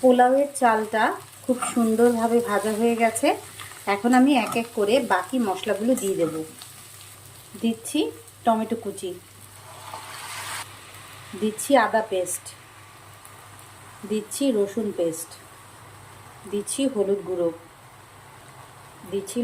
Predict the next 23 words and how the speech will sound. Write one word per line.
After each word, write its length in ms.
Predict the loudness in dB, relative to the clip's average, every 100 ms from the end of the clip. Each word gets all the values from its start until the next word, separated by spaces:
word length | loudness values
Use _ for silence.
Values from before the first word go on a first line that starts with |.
| -2
লঙ্কা 280 | -2 0 -2
গুঁড়ো, 220 | -2 -4 -4 -10 -20 -20 -20 -20 -20 -20 -20 -20 -20 -12 -6
এক 80 | -4 -2
চামচ 240 | 0 0 0
জিরে 200 | -2 -2
গুঁড়ো, 180 | -2 -4 -6 -12 -20 -20 -20 -20 -20 -20 -18 -6
সামান্য 340 | -4 -2 2 0
একটু 140 | 2 0 2
গরম 200 | 2 2 2
জল 120 | 2 2
দিয়েছি। 380 | 2 2 0 0 0 -2 -2
সবগুলো 440 | -2 0 2 4 4
মশলা 380 | 0 -4 0 0 0 -2
সুন্দর 300 | -2 0 -2
মতো 140 | -4 -4
ভেজে 260 | -6 -2 0 0
নেব। 180 | 0 -4 -8 -16 -20 -20 -20 -20 -20 -12 -12 -12 -18 -20 -20 -20 -20 -12 -10 -10 -14 -16 -18 -20 -20 -20 -20 -20 -20 -20 -20 -20 -20 -20 -20 -20 -20 -20 -20 -2
মশলাটা 440 | -2 0 2 2 4 4
মোটামুটি 360 | 4 4 4 0
ভাজা 200 | -2 -4 2
হয়েছে, 340 | 4 4 4 2 2 0
এখন 220 | -2 -2 -2 2
পোলাওয়ের 380 | 4 4 2